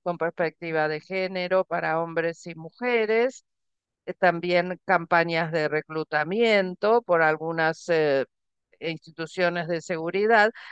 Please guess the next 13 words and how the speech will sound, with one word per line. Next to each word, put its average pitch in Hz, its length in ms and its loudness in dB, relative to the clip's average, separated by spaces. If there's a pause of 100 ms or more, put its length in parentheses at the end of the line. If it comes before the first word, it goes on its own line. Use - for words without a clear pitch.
(180)
para 240 220 4
animar 262 320 0
a 277 80 2
las 233 160 2
mujeres 240 520 -2
a 170 80 2
alistarse 170 1080 0
en 151 100 -6
el 147 160 -4
ejército 202 880 -4
o 180 140 0
la 170 160 2
policía. 156 800 -6